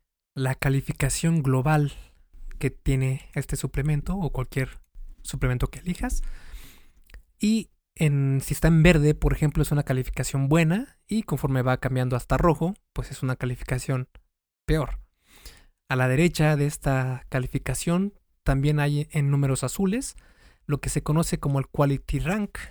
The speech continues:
que muestra que, eh, el, la posición que tiene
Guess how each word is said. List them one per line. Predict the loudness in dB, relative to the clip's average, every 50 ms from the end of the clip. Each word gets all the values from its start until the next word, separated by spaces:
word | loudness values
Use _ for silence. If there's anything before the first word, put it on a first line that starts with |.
| _ _ _ _ _ _ _ -2
que | 2 2 2
muestra | 4 4 2 0 2 2 2 2 2 2 0 -4 -10 _ _ _ _ _ -14 -4
que, | 0 2 2 2 2 0 -2 -4 -6 -8 -12 _ _ _ _ _ _ _ _ _ _ -4
eh, | -2 0 0 0 0 2
el, | 0 2 2 2 0 0 -2 -4 -6 -8 -6 -2
la | -2 -2 2 4
posición | 2 2 4 2 -2 -4 -2 0 0 2 2 0 -2 -4 -10 -20 -10 -6
que | -6 -4
tiene | 0 0 0 2 0 0 -2 -4 -8